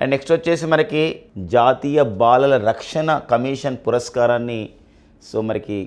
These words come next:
కలెక్టర్ అయినటువంటి ఒక నా కేరళ రాష్ట్ర, ఆ, చెందినటువంటి కలెక్టర్, కేరళ ఐఏఎస్ క్యాడర్ అధికారి అయినటువంటి ఎంవీఆర్ కృష్ణతేజ గారికి రావడం జరిగింది. So మరి వారి యొక్క నేపథ్యం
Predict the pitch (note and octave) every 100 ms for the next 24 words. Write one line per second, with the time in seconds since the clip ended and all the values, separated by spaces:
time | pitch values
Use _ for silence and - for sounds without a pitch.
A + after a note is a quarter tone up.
0 | - A#2 B2+ C3 B2 - F#2 F#3 A2+ G#2+
1 | G#2 G2 - G2 A2 G#2 F#2 - _ _
2 | - A#2+ B2+ C3 C3 A2+ A#2 - - A2
3 | - - _ _ _ _ _ - G#1+ G#1+
4 | - - A#2+ A2+ G#2+ G#2 G2 - - -
5 | C3+ C3+ - A#2 A#2 B2 A#2 - - -
6 | G2+ A#2+ B2+ B2 - A2 G#2+ G#2 - A2+
7 | A2 G#2+ G#2 G#2+ G2+ G2+ A#2+ B2+ C3 A#2+
8 | - D3 B2+ A#2+ A#2 A2+ A2 - G#2+ G2
9 | G2 G2+ G2+ G#2+ A2 C#3+ - _ _ _
10 | _ _ - B2 A#2+ A#2 A#2+ B2 C3 C3
11 | C3 C3 C#3 D3+ D3+